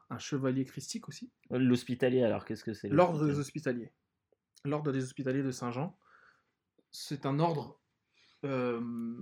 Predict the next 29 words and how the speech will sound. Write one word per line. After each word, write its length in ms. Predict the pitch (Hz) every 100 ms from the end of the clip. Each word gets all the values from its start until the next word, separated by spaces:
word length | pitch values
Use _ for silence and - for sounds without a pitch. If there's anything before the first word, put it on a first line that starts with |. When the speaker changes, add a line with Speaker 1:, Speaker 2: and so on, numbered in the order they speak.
| -
Speaker 1:
aussi, 420 | 139 - 180 139
euh, 260 | 117 104 104 - - - - -
éclé-, 300 | 131 143 151
un, 160 | 127 127
des, 160 | 143 139 -
de 60 | 156
chevaliers 440 | - 156 156 151
ecclésiastiques, 880 | 156 165 147 147 139 - 202 - - _ _ _ _ _ -
postés 380 | 185 - - 180
principalement 920 | 175 160 156 156 143 139 131 - -
en 100 | 127
Terre 200 | 127 123
Sainte, 320 | - 160 - _ _ _ _ _ _ _ _ _ -
et 60 | 127
qui 140 | 131
se 60 | -
chargent 240 | 151 139
de, 180 | 127 127 _ -
de 80 |
soigner 320 | 123 147 139 139
les 80 |
blessés, 480 | 127 120 113 - 135
et 80 | 135
cetera, 340 | 120 113 127
mais 80 | 143
aussi 120 | 101
Speaker 2:
D'accord. 40 | 156
Speaker 1:
de 60 |
combattre. 460 | - 165 104 - -